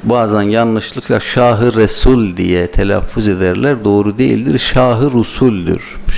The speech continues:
Resullerin Şahı, önderi anlamında. Sadece son peygamber olduğu için değil. Ama gerçek anlamda bütün peygamberlerden üstün olduğu için, bütün peygamberlerin önderi olduğu için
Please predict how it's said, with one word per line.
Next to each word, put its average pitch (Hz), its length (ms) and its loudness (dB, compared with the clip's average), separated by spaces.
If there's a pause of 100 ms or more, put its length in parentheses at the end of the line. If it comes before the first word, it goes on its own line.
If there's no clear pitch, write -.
(100)
Resullerin 98 720 2
Şahı, 90 560 -6
önderi 85 640 0 (260)
anlamında. 80 640 -2 (1200)
Sadece 165 460 2
son 160 260 -2
peygamber 123 560 0
olduğu 117 320 0
için 135 340 -2
değil. 92 280 0 (1200)
Ama 120 180 0
gerçek 113 560 2
anlamda 160 540 2
bütün 160 280 0
peygamberlerden 110 1080 2
üstün 107 360 -2
olduğu 90 380 -2
için, 92 460 -4
bütün 156 260 0
peygamberlerin 101 1160 0
önderi 95 540 0
olduğu 82 460 -4
için 143 520 -2